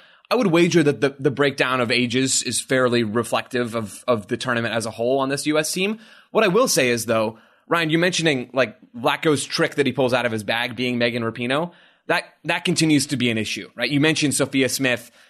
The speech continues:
in this tournament, and Graham, you, you talked about how she had a poor game today. I, I think some of that blame should go on Sophia Smith, obviously, and I'm sure she would say the same. But some blame,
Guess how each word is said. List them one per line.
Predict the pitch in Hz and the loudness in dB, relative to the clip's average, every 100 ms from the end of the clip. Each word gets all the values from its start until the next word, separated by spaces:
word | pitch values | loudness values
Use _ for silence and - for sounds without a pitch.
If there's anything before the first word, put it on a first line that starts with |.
| _ - | _ -4
in | 147 | 0
this | 139 123 | 0 -2
tournament, | - 135 123 120 117 - | -2 0 2 0 -4 -6
and | 127 | -2
Graham, | 139 135 | 0 2
you, | 143 | 0
you | 139 | 0
talked | 143 123 | -2 -2
about | 120 123 | -2 -2
how | |
she | 117 131 123 - | -2 -4 -4 -4
had | 127 | -6
a | |
poor | 120 135 120 | -2 -2 0
game | 131 117 104 | 0 -2 -4
today. | 113 107 120 - - _ _ _ | -4 -4 -4 -8 -20 _ _ _
I, | - - | -6 -4
I | |
think | 151 180 - | -4 -4 -4
some | - 208 | -2 0
of | |
that | 147 135 | 0 0
blame | 131 135 | 0 0
should | 151 127 | 0 2
go | 127 | 2
on | 123 117 | 2 -2
Sophia | 113 117 113 | -4 -4 -4
Smith, | 113 113 - - | -6 -8 -10 -8
obviously, | 110 110 107 120 | -6 -6 -6 -6
and | 120 | -6
I'm | |
sure | 113 123 | -4 -4
she | 113 123 | -2 -2
would | 113 | -2
say | 123 | -2
the | 113 110 | -4 -6
same. | 107 120 220 - _ _ _ _ _ | -6 -6 -8 -14 _ _ _ _ _
But | 170 | -2
some | - 294 | 0 2
blame, | 170 175 160 | 2 2 0